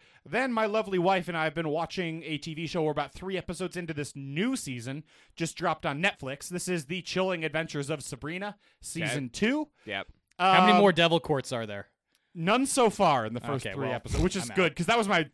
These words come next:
Speaker 1: by far my least favorite episode of season one. <laughs> It was infuriating. I kinda liked the tone of it, but holy shit, it pissed me off. Um, but no, the second season, I don't wanna spoil the first season, but I will say that the second season is a little bit unleashed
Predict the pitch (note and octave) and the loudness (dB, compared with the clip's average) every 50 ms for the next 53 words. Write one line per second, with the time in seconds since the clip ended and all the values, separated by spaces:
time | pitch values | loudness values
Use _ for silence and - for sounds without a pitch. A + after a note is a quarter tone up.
0 | _ _ - - E3+ E3 D#3 - - - F3 D#3+ D3+ D3+ D3 C#3+ D3 C#3+ C#3 C#3 | _ _ -2 2 2 2 0 -2 0 2 4 6 6 4 2 2 0 0 -2 -4
1 | C3 - - C#3 B2+ B2 B2 B2 A#2 - D3+ - - D3 C3 B2+ - - C3+ A2+ | -6 -4 -2 -2 -2 -2 -4 -6 -6 -8 -12 -12 -12 -12 -12 -12 -14 -14 -14 -14
2 | A2 - C#3+ B2 A#2 A2+ - F3+ F#3 C3 - _ _ _ _ _ _ _ - D4+ | -14 -14 -14 -14 -14 -14 -12 -12 -14 -14 -16 _ _ _ _ _ _ _ -12 -12
3 | C#4+ - - - G#3+ - - E3+ C3+ - - - E3 C#3+ C#3 C3 B2 A2+ A#2 B2+ | -12 -8 -4 -2 -2 -2 -2 -4 -6 -6 -8 -6 -4 -4 -4 -4 -6 -6 -6 -8
4 | - - - - - E3 G3 - F3+ A#3 C4+ D4+ D4+ C4+ C4+ C4 - E3 E3 - | -12 -14 -18 -8 -2 -2 -2 0 2 2 2 2 2 0 0 0 -2 -6 -10 -8
5 | - - E3 D#3+ F3+ G3+ G#3 B3 B3 F#3+ F3 E3 - F3+ F3 D#3 C#3+ C3+ - - | -6 -4 -2 0 0 0 2 0 0 0 0 0 2 2 0 0 -2 -6 -6 -4
6 | - C#3 A#2+ - - B2+ A#2 - - B2 A2+ G2+ G2 G2+ _ _ - - - - | -6 -6 -6 -6 -10 -12 -12 -10 -10 -10 -10 -8 -10 -12 _ _ -20 -20 -18 -16
7 | A3+ - - - F3+ F3 F3+ F3 F3 E3+ D#3+ D#3 C3+ F#3+ F#3+ F3+ F#3 F#3+ F#3 - | -16 -14 -8 -2 0 2 4 4 4 2 2 0 0 0 0 2 2 0 0 0
8 | E3+ - - A#3 G#3+ - G#3+ - G#3 F#3+ E3+ F#3+ E3 F3 F#3+ G3+ F#3+ F#3+ F#3+ F#3+ | -2 -4 -4 -4 -4 -6 -8 -8 -8 -8 -4 -2 0 2 2 2 2 2 0 0
9 | E3 - - - - E3+ F3 F3+ F3+ F3+ F#3 F#3 E3 D3 D#3+ - - F#3 F#3 F3 | 0 -2 -6 -4 0 2 4 4 6 4 4 2 2 0 -4 -4 -2 -2 -2 -2
10 | E3 - - G3+ G3+ F#3+ E3 F#3 F#3+ F3+ F3+ D#3+ D3+ D3+ D3 F3 F3 E3 - - | -2 -4 -4 -4 -2 -2 -2 -4 -4 -4 -4 -2 -2 -2 0 0 -2 -2 -2 -4
11 | F3 D#3 D3 D3+ C#3+ - F3 - E3 - F#3+ F3 D3+ D#3 D3 B2 C#3 C3 C#3+ D#3 | -6 -6 -6 -8 -6 -6 -6 -6 -8 -10 -10 -10 -8 -8 -8 -6 -6 -6 -4 -4
12 | D3+ D3 D#3+ D3+ - D#3+ D3+ D3 C3+ B2 D3+ G3+ G3+ - - - | -4 -4 -6 -4 -4 -4 -4 -4 -4 -8 -10 -10 -10 -10 -12 -12